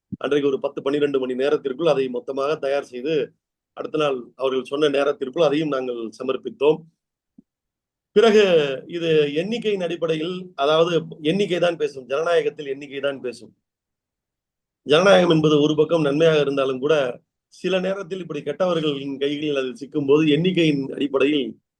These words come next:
தவறுகளும் நிகழ்ந்து விடுகின்றது. அந்த அடிப்படையில் வாக்கெடுப்பில் அவர்களிடத்தில் எண்ணிக்கை அதிகமாக இருந்த காரணத்தால்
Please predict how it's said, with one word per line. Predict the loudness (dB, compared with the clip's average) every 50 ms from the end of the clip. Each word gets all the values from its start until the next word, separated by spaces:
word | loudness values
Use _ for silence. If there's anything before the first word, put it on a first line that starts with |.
| _ _ _ _ 0
தவறுகளும் | 4 4 4 4 4 2 0 0 -2 -2
நிகழ்ந்து | -2 -2 -2 -2 -2
விடுகின்றது. | -4 -4 -6 -6 -6 -6 -4 -4
அந்த | -4 0 0 0
அடிப்படையில் | 0 2 0 0 0 0 0 -2 -2 -4 -6 -8 _ _ _ _ _ -2
வாக்கெடுப்பில் | 2 2 2 2 2 0 -2 0 -2 -2 0 2
அவர்களிடத்தில் | 2 2 0 0 -2 -4 -4 -4 -4 -6 -6
எண்ணிக்கை | -6 -4 -6 -4 -2 -2 -2
அதிகமாக | -2 -2 -4 -4 -4 -2 -2
இருந்த | -4 -4 -6 -6 -6
காரணத்தால் | -6 -6 -6 -6 -8 -8 -4 -2 -2 -2 -2